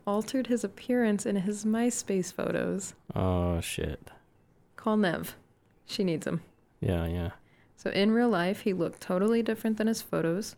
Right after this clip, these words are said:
Speaker 1: Not only did he appear to be younger than twenty, he was actually quite short, as Sam also showed up wearing an oversized black hoodie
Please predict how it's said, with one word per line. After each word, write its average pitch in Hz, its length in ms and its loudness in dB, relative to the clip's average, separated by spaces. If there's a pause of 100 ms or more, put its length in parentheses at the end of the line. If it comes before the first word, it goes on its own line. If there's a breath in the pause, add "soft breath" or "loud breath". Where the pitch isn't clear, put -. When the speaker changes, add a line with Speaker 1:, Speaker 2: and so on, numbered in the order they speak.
Speaker 1:
Not 190 220 0
only 190 260 4
did 185 220 0
he 190 180 -2
appear 190 360 0
to 208 80 0
be 202 120 -2
younger 226 420 2
than 247 200 4
twenty, 190 640 0
he 196 100 2
was 180 100 0
actually 196 440 -2
quite 220 340 0
short, 170 500 -2 (220)
as 165 300 2
Sam 185 320 0
also 180 320 0
showed 180 240 2
up 175 180 0
wearing 165 260 2
an 160 100 -2
oversized 190 840 0
black 180 400 -2 (140)
hoodie 180 420 2